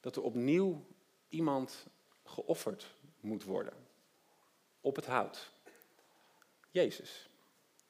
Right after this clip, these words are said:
En als we dit verhaal lezen, dan zien we eigenlijk steeds de parallellen tussen, nou, het verhaal van Isaac en Abraham, maar ook de,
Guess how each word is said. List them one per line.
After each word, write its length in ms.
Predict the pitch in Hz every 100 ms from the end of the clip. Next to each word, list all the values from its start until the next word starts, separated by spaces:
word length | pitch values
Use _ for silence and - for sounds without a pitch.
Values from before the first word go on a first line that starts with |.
| _ _ - _ - _ - -
En 100 | 120
als 160 | 175
we 60 | 160
dit 120 | 147
verhaal 360 | - 127 170 165
lezen, 320 | 151 180 160
dan 120 | 131
zien 140 | 151
we 60 | 143
eigenlijk 280 | 127 - -
steeds 300 | 165 185 -
de 260 | 131 120 120 - - -
parallellen 760 | - 131 123 120 151 160 147 -
tussen, 640 | - 165 - 135 127 131 -
nou, 360 | - 139 101 104
het 120 | 120
verhaal 260 | - 123 123
van 160 | 110 -
Isaac 320 | 147 120 110
en 80 | -
Abraham, 380 | 143 143 135
maar 140 | 117 -
ook 300 | 170 180 -
de, 200 | 131